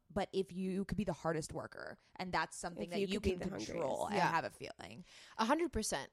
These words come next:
Speaker 3: A hundred percent. I, I totally agree with that. And it's, it's a hard pill to swallow because
Speaker 1: Mm-hmm.
Speaker 3: people,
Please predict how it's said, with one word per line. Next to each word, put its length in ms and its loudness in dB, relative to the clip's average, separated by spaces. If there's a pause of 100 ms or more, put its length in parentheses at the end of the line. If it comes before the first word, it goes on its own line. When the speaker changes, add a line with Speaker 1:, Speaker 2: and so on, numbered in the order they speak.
Speaker 3:
A 40 -8
hundred 320 -4
percent. 440 -6
I, 280 2
I 80 -2
totally 360 0
agree 240 -2
with 120 -6
that. 240 4
And 240 -4 (360)
it's, 200 -2
it's 120 -2
a 60 4
hard 580 0 (200)
pill 500 0
to 100 -6
swallow 600 0 (260)
because 220 2
Speaker 1:
Mm-hmm. 80 -4
Speaker 3:
people, 460 4